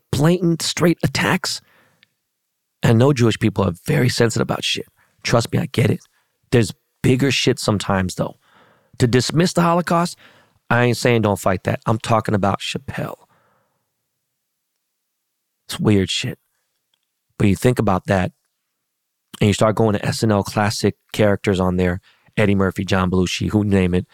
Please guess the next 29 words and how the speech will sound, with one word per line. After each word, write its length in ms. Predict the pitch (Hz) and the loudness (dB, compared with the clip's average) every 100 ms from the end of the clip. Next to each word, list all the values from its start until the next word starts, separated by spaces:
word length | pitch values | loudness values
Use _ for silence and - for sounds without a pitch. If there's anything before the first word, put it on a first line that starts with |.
| - - - - - _ - | -20 -20 -20 -20 -20 _ 0
And 120 | 117 | 0
I 40 | |
saw 260 | - 147 139 | 2 0 -2
Bill 320 | 101 120 120 | 0 2 2
Murray's 420 | 107 113 101 80 | 2 2 2 0
name 180 | 90 87 | -2 -4
came 280 | - - 151 | -4 -6 -6
up. 180 | - - _ _ _ _ _ _ _ _ - | -10 -16 _ _ _ _ _ _ _ _ 0
And 120 | 113 | 2
there 80 | 113 | 4
was 120 | 101 | 2
slander 540 | - - 120 120 120 113 | -2 -4 0 0 2 2
about 260 | 104 104 | 2 0
him. 220 | 98 113 98 | 0 0 0
And, 100 | 107 | -2
you 60 | |
know, 80 | - - - - _ _ _ _ _ | -4 -8 -20 -20 _ _ _ _ _
there's 220 | 117 117 | 2 2
a 80 | 101 | 2
certain 520 | 92 - - 143 - | -2 -2 0 0 0
level 360 | 127 123 107 95 | 2 2 2 0
of 100 | 90 | -2
professionalism 800 | - - 104 - 104 92 95 87 _ _ _ _ _ _ _ - | -4 0 0 0 0 0 -2 -4 _ _ _ _ _ _ _ -2
that 220 | 104 92 | 0 2
you'd 100 | 104 | 0
have 320 | 107 104 98 | 0 0 0
as 100 | 90 | -2
a 60 | 92 | -2
thespian. 540 | 98 95 82 160 165 | 0 0 -2 -8 -10